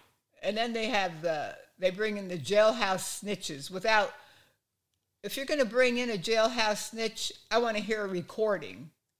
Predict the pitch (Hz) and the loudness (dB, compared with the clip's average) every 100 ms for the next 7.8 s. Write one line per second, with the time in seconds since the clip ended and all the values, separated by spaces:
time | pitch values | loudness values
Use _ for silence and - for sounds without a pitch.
0 | 202 220 214 220 233 214 190 - 180 214 | -6 -2 -2 -2 -2 0 -2 -4 -4 -4
1 | 220 196 196 220 - 233 220 220 220 214 | -2 0 2 0 -2 -6 -6 -4 0 2
2 | 208 180 - 226 226 202 202 226 - 220 | 0 -2 -6 -2 -2 -2 0 -2 -4 -10
3 | 202 196 202 196 190 - - - - 202 | -8 -2 2 2 0 -10 -18 -18 -4 -2
4 | 202 254 247 240 240 220 202 185 - 226 | 0 0 2 2 0 -4 -4 -4 -2 -2
5 | 202 180 - 190 185 175 - 220 202 185 | -2 -6 -6 -6 -6 -8 -2 2 2 0
6 | 175 - 185 - 143 165 - 196 180 143 | -8 -6 -6 -6 -6 -6 -2 -2 -2 -6
7 | - 180 170 170 160 175 160 | -8 -6 -6 -6 -8 -6 -6